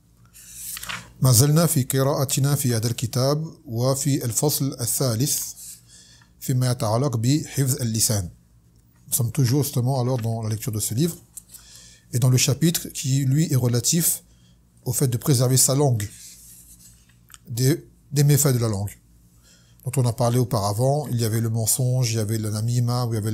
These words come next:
la riba, euh, il y avait le tahrish, tout ce qui s'ensuit, on a expliqué le sens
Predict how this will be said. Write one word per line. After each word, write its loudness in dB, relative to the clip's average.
la -4
riba, 0
euh, 4
il 4
y 4
avait 6
le 0
tahrish, 4
tout -2
ce 2
qui 2
s'ensuit, 2
on 2
a 2
expliqué 0
le 0
sens 0